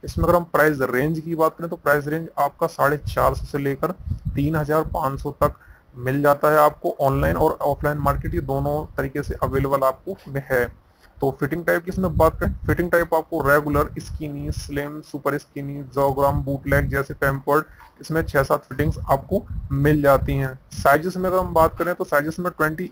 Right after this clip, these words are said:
एट आपको नहीं मिलेगा, इसमें available नहीं है। थर्टी, थर्टी टू से लेकर आपको फ़ोर्टी तक आपको इसमें available होगा। sizes में अगर हम बात करें तो चलिए दोस्तों, अपने बढ़ते हैं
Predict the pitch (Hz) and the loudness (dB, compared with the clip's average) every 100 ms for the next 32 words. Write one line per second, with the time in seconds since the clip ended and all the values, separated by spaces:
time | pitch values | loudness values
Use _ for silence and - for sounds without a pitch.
0 | 151 160 - 147 - 151 135 135 147 151 | -6 -4 0 0 0 -8 -4 0 0 0
1 | 156 151 156 156 151 143 147 135 127 135 | 0 0 0 -2 -2 -2 0 0 -2 -6
2 | 151 160 175 - _ _ - 143 143 160 | -4 -4 -4 -8 _ _ 0 0 0 -4
3 | 175 - - 104 - 165 190 - - 151 | -2 2 2 0 -4 -2 -2 -6 -4 -2
4 | 139 135 180 - 143 139 - 165 - - | 0 -2 -8 0 2 2 0 -2 -2 -8
5 | - - 151 151 - 180 180 - - 185 | -12 -6 -2 -2 -2 -6 -6 -6 0 0
6 | - 160 - 147 147 - - 151 - - | 0 -6 4 6 6 2 -6 -6 -6 -10
7 | 147 143 - 131 135 135 156 180 - 139 | -6 -6 -4 -2 0 0 0 -2 -4 0
8 | 127 131 - 127 127 135 139 143 131 139 | 2 2 2 4 4 4 -2 -2 2 2
9 | 135 127 127 143 135 127 131 127 - _ | 2 4 4 2 -2 -2 -8 -8 -18 _
10 | - - 139 143 143 147 - 151 160 160 | -14 -6 -2 -2 -2 -4 -4 -4 -2 -2
11 | - 139 175 | 2 0 0